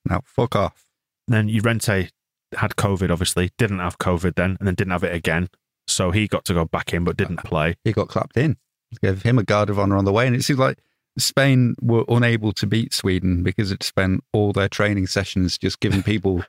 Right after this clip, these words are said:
Speaker 1: <laughs> rounds of applause as
Speaker 2: They
Speaker 1: they
Speaker 2: were knackered.
Speaker 1: walk on and off the pitch.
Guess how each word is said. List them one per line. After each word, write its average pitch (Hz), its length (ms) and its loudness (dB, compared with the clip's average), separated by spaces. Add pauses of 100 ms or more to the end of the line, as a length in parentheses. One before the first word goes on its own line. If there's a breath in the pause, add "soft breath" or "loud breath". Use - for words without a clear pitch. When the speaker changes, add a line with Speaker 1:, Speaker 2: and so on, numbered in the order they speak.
(140)
Speaker 1:
<laughs> - 200 -20
rounds 107 280 2
of - 80 -6
applause 104 500 2
as - 80 0
Speaker 2:
They - 80 2
Speaker 1:
they 110 60 2
Speaker 2:
were 113 60 2
knackered. 117 380 -4
Speaker 1:
walk 120 320 2 (180)
on 123 160 4
and 113 140 4
off 110 160 0
the 196 120 -2
pitch. - 440 -2